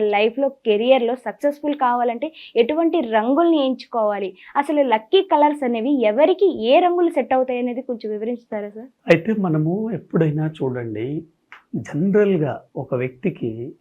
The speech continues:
Speaker 2: మీరు ఏదైనా ఒక వస్తువు కొంటున్నప్పుడు కానీ, ఒక వెహికల్ కొంటున్నప్పుడు కానీ, ఒక ఇంపార్టెంట్ మీటింగ్ అటెండ్ చేసేటప్పుడు కానీ,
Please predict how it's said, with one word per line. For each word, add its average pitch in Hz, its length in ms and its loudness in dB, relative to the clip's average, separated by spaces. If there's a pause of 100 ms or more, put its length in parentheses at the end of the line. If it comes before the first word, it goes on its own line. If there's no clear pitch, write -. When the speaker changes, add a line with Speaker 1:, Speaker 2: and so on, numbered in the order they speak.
(640)
Speaker 2:
మీరు 170 240 6
ఏదైనా 202 400 2
ఒక 156 200 -8
వస్తువు 196 380 0 (100)
కొంటున్నప్పుడు 151 720 -2
కానీ, 117 320 -10 (500)
ఒక 156 100 -2 (100)
వెహికల్ 127 420 -4
కొంటున్నప్పుడు 127 640 -8 (100)
కానీ, 113 260 -12 (560)
ఒక 165 160 -2 (180)
ఇంపార్టెంట్ 233 600 -2 (120)
మీటింగ్ 180 440 -2 (200)
అటెండ్ 180 380 -6
చేసేటప్పుడు 123 720 -6
కానీ, 120 300 -12